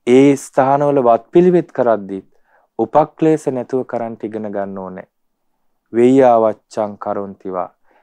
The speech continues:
යම් කිසි කෙනෙක් අර දෙන සංඝයා විෂයෙහි දෙන දානය ආගන්තුකයාට වේවා, ආගන්තුක භික්ෂුන් වහන්සේට හරි.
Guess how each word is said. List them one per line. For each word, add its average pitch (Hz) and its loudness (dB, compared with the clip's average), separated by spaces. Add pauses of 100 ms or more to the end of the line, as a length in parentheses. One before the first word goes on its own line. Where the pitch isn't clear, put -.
(160)
යම් 120 2
කිසි 135 -6
කෙනෙක් 120 -6 (520)
අර 117 2
දෙන 120 0 (300)
සංඝයා 131 0
විෂයෙහි 117 -2
දෙන 110 -8
දානය 107 0 (1000)
ආගන්තුකයාට 117 0
වේවා, 123 0
ආගන්තුක 113 -2
භික්ෂුන් 107 -10
වහන්සේට 120 -14
හරි. 160 -12